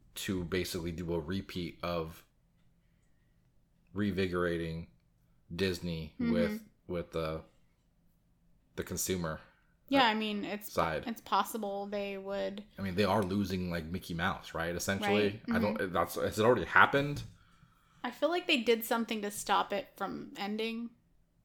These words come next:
Speaker 2: or
Speaker 1: Did
Speaker 2: something
Speaker 1: they?
Speaker 2: like that.
Speaker 1: Okay.
Speaker 2: Yeah, I don't know how long it lasts, but I feel like there was, they did something.
Speaker 1: Okay.
Speaker 2: Yeah.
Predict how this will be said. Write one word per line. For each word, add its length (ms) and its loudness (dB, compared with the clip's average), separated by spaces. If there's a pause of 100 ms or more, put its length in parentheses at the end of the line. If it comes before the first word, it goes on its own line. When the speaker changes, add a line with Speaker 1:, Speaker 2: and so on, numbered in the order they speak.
Speaker 2:
or 40 -6
Speaker 1:
Did 40 -2
Speaker 2:
something 220 6
Speaker 1:
they? 60 8
Speaker 2:
like 140 2
that. 280 2 (120)
Speaker 1:
Okay. 320 4
Speaker 2:
Yeah, 200 -2
I 100 0
don't 140 0
know 220 -2
how 160 4
long 240 -4
it 80 -6
lasts, 580 -4
but 220 -6 (280)
I 60 -4
feel 140 0
like 120 -2
there 120 0
was, 320 -6 (720)
they 100 6
did 200 2
something. 500 -6 (140)
Speaker 1:
Okay. 360 2
Speaker 2:
Yeah. 220 -10